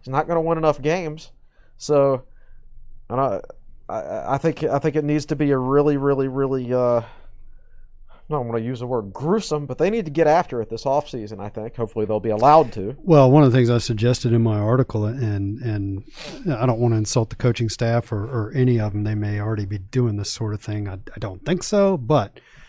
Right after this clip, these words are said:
Speaker 2: I would meet with the players and I would specifically set strength and conditioning goals.
Speaker 1: Yes.
Speaker 2: And, and I would really get with Hilgart and I'd say, "Let's take this player. Um,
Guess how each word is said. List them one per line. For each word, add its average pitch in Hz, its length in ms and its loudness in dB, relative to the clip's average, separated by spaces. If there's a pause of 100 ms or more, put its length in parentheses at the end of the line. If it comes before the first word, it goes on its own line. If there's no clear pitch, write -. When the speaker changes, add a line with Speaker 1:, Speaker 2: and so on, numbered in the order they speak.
(340)
Speaker 2:
I 113 160 0
would 120 260 0 (240)
meet 123 220 0
with 117 100 -6
the 120 80 -4
players 123 360 2
and 123 60 0
I 113 40 0
would 110 120 -2
specifically 113 580 -4
set 117 280 -2
strength 120 300 -4
and 117 100 -4
conditioning 107 520 -4
goals. 107 560 -6
Speaker 1:
Yes. 123 160 -2
Speaker 2:
And, 120 160 -4
and 120 100 0
I 104 60 -2
would 98 180 -6
really 135 300 4
get 123 180 -2
with 113 160 -6
Hilgart 104 460 -4 (480)
and 113 120 -2
I'd 113 180 -2
say, 110 200 -2
"Let's 117 260 -2
take 127 260 0
this 120 280 -2
player. 101 580 -8 (600)
Um, 104 460 -4